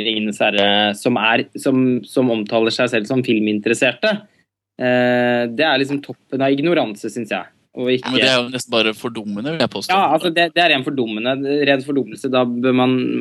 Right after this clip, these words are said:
Speaker 1: lese bøkene på nytt. Eh, men det er jo også oppsiktsvekkende hvor, hvor lite folk flest snakker om de tingene der, og jeg tror det faktisk er mange som virkelig ikke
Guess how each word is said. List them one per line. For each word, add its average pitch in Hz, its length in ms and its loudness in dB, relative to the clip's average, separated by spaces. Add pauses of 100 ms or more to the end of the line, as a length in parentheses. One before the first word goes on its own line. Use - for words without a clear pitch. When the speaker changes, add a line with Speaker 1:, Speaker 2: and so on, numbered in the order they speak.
(180)
Speaker 1:
lese 127 240 0
bøkene 110 380 -2
på 120 100 -2
nytt. 123 240 -6 (460)
Eh, 123 960 0 (480)
men 156 160 0
det 202 80 0
er 220 160 0
jo 139 80 2 (240)
også 190 240 -4
oppsiktsvekkende 135 720 -4
hvor, 123 240 2 (240)
hvor 135 240 2
lite 143 340 2
folk 110 240 -4
flest 104 300 -2 (1200)
snakker 143 380 0
om 120 100 2
de 107 140 2 (100)
tingene 101 320 -2
der, 143 300 2
og 90 400 0 (560)
jeg 139 180 0
tror 143 80 2
det 185 140 2
faktisk 143 240 2
er 143 80 4
mange 131 240 0
som 120 160 -2 (140)
virkelig 131 580 0
ikke - 220 0